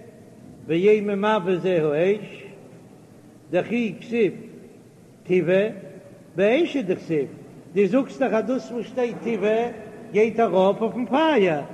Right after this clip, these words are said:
זאל מען זאגן, ביי אונז אין דער משנה מוה, מיינט מען פייער? ענטפערט די גמרא, אי הוך אוי באזוי, מה המוה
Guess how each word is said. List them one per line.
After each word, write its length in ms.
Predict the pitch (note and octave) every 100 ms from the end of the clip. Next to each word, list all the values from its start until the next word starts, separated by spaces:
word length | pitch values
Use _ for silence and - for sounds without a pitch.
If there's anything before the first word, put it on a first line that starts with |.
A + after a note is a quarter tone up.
| - - -
זאל 200 | A3+ A3+
מען 160 | A3+
זאגן, 300 | G#3 C#4 A#3
ביי 100 | A3+
אונז 240 | B3+ F#3+ G3+
אין 60 |
דער 120 | A#3+
משנה 400 | A#3+ B3+ - B3
מוה, 520 | B3+ D4+ D4+ G3+ G3+ G3 - - - -
מיינט 240 | F3+ A3+ F#3+
מען 100 | G#3
פייער? 480 | F3 G#3 G#3 G#3+ A#3+ - - - C#3+ C#3 D3 - - - - B2
ענטפערט 400 | D#3+ F#3+ E3+ F#3+
די 100 | G3+
גמרא, 680 | G#3+ A3+ A#3+ G#3+ C4 F#3 C3 - - - -
אי 160 | G3
הוך 320 | G3 G#3+ C4+ G3
אוי 200 | A3+ G#3
באזוי, 560 | G#3 E3+ A3+ B3+ E3 C3 - - - - -
מה 440 | D#3 A3 A3+ G3
המוה 300 | G3 F3+ G3+